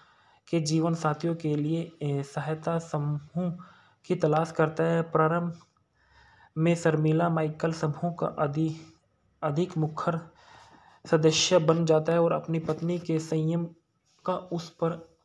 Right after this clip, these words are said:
उसके बच्चों को और उसकी शादी पर पड़ने वाले प्रभाव के प्रति अपनी समझ की कमी पर अपना दुख साझा करता है।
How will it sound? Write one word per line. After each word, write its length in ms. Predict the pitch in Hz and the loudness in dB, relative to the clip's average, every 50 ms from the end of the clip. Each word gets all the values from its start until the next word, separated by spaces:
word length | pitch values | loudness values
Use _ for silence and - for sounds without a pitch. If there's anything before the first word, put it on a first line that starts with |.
| _ - | _ -12
उसके 260 | 170 156 - - 160 151 | -12 -10 -6 -4 -2 -2
बच्चों 420 | 151 160 151 - - - 175 170 | -2 -2 -4 -4 -4 -2 -2 -2
को 220 | 170 - 170 170 | -2 -2 -4 -4
और 240 | 165 - 170 160 156 | -2 -2 -2 -2 -2
उसकी 560 | 156 156 - 160 156 - - - - 175 170 | -4 -6 -8 -10 -12 -12 -14 -14 -10 -8 -8
शादी 480 | 165 - - - 151 147 147 151 170 175 | -8 -8 -6 -2 -2 0 0 0 -2 -4
पर 380 | 170 - 165 160 151 - - _ _ _ - - - _ - | -2 -2 -2 -2 -2 -8 -12 _ _ _ -20 -20 -12 _ 0
पड़ने 280 | 156 151 156 170 180 | 0 2 2 2 2
वाले 220 | 170 165 160 160 160 | 2 2 2 2 2
प्रभाव 400 | 160 165 160 156 156 156 170 170 | 0 0 -2 0 0 -2 -2 -2
के 120 | 165 165 | -2 -4
प्रति 480 | 160 160 156 156 151 - 170 170 - - 147 | -4 -2 -2 -4 -4 -6 -10 -12 -12 -12 -12
अपनी 240 | 147 - 156 156 | -8 -4 -4 -4
समझ 420 | 156 - - 156 156 165 170 165 165 | -4 -4 -4 -4 -2 -2 -2 -4 -6
की 160 | 165 170 165 | -6 -6 -6
कमी 340 | 165 - 160 156 156 156 156 | -4 -2 -2 0 0 -2 -2
पर 280 | 156 170 170 - - - | -4 -6 -8 -8 -10 -14
अपना 260 | 151 - 156 151 147 | -14 -8 -6 -6 -6
दुख 260 | 143 143 165 170 165 | -6 -8 -10 -12 -12
साझा 360 | - - 160 151 139 156 170 | -10 -6 -4 -4 -4 -4 -6
करता 360 | 165 165 156 147 - - 160 147 | -8 -8 -12 -14 -14 -12 -12 -10
है। 260 | 147 143 139 135 | -8 -8 -10 -10